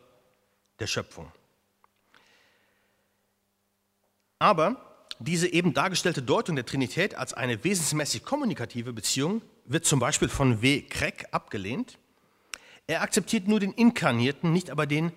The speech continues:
transzendent-trinitarischen Sohn Gottes als Offenbarer des Vaters.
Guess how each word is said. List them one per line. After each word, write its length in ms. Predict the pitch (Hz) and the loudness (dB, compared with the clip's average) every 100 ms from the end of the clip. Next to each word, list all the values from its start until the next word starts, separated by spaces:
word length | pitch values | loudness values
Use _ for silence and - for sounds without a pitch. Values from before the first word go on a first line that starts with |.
| - - | -10 -8
transzendent-trinitarischen 1400 | - 160 - 143 143 165 - 151 139 - 190 208 165 135 | -4 -2 0 -2 0 -2 -2 -4 -4 -2 -4 0 2 2
Sohn 220 | 113 131 | 2 0
Gottes 300 | 120 131 151 | 0 -4 -6
als 140 | - 101 | -8 -8
Offenbarer 420 | 104 127 123 123 | -6 -2 0 0
des 140 | 113 | -4
Vaters. 560 | - 135 131 92 - - | -4 -4 -6 -10 -12 -14